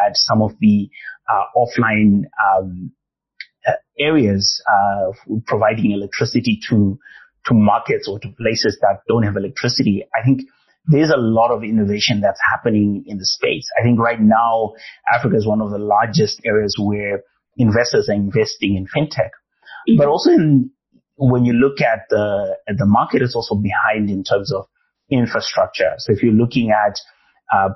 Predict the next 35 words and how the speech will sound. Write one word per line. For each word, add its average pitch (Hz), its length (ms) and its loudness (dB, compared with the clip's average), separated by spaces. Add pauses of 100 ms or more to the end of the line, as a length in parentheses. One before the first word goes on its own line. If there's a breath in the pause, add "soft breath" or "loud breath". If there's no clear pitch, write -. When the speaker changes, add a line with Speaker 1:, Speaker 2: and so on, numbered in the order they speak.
Speaker 1:
percentage 120 440 0
of 98 100 -2 (140)
coverage 113 320 2
of 98 120 -8
the - 120 -6
internet 110 440 0
across - 320 -6
the - 180 -2
continent, 101 480 -2
it's 107 180 -6
not 110 320 4
as 101 160 0 (200)
high, 135 260 -2 (460)
or 147 180 0
broadband 127 600 0 (360)
penetration 120 580 -2
on 101 120 2
the - 120 -10
continent 101 440 -4
is 92 180 -8
not 95 160 -2
as 92 180 -10
high. 127 280 -2 (380 loud breath)
So 170 120 0
you 156 220 2
have 156 360 0
this - 380 2 (440)
sort 123 260 0
of, - 40 -18 (400)
uh, 98 180 2 (280)
interesting, 131 920 2 (120)
um, 98 320 0 (720)
uh, 101 140 0
situation 123 800 0
where 107 360 0